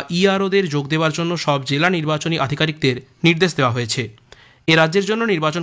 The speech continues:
কমিশন নিযুক্ত স্পেশাল রোল অবজারভার সুব্রত গুপ্ত এবং বারো জন ইলেকটোরাল রোল অবজারভার সেখানে উপস্থিত থাকবেন। রাজ্যে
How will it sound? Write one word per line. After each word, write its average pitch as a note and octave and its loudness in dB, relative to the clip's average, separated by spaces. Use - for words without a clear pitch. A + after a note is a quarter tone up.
কমিশন E3 -2
নিযুক্ত D#3 -4
স্পেশাল F#3 0
রোল E3 0
অবজারভার C#3 -2
সুব্রত D3 0
গুপ্ত C3+ -4
এবং D3 4
বারো C#3 2
জন G3 0
ইলেকটোরাল F#3+ 0
রোল E3 -2
অবজারভার C3 -2
সেখানে E3+ 2
উপস্থিত F#3 -2
থাকবেন। A#2+ 0
রাজ্যে D#3 2